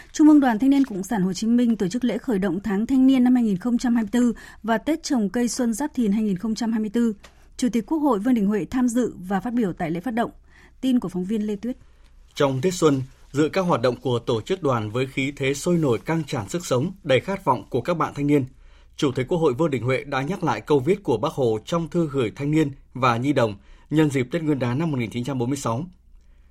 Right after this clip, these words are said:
Speaker 2: "Một năm khởi đầu từ mùa xuân, một đời khởi đầu từ tuổi trẻ, tuổi trẻ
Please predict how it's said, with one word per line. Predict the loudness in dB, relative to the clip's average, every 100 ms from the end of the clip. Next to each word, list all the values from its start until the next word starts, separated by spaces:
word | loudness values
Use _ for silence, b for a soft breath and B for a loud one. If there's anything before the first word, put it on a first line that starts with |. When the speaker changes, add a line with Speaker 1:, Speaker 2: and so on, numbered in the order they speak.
| -4
Speaker 2:
"Một | 0 2
năm | 0
khởi | 0 0 2
đầu | 2 0 0
từ | 0
mùa | 0 -2
xuân, | 0 0 -2 -8 -20 -14 -2
một | 0 4
đời | 4 4
khởi | 4 2
đầu | 4 2 2
từ | 0 0
tuổi | 0 -2
trẻ, | 0 -2 -2 -16 _ -8 2
tuổi | 2
trẻ | 2 2 0